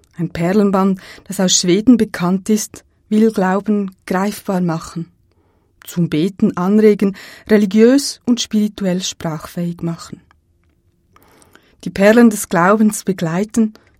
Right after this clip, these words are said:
auf dem persönlichen Lebensweg und der spirituellen Suche. Ähnlich wie andere Gebetsketten oder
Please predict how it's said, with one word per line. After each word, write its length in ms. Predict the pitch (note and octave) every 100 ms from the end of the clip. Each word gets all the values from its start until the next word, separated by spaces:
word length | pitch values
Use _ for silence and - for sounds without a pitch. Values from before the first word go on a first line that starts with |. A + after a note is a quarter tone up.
| _
auf 140 | F#3 -
dem 160 | F#3
persönlichen 680 | F#3+ - F3+ F#3 G3 G3 G3+
Lebensweg 760 | D#3+ E3 G3+ G3 F#3+ F#3+ F#3+ - _ _ _
und 180 | C4 B3+
der 80 | C4
spirituellen 840 | - - F3+ F3 - F#3 F3 F#3
Suche. 480 | F#3 F3+ E3 - E3+ - _ _ _ _ _ _ _ _ _ _ _ _ _
Ähnlich 480 | F3+ G3+ G#3 G3+ F#3+
wie 120 | E3
andere 360 | F#3+ A#3 A#3+
Gebetsketten 1000 | A3+ A3 F#3 G#3+ - - G#3+ G3+ - G#3+ - - _
oder 220 | E3+ F3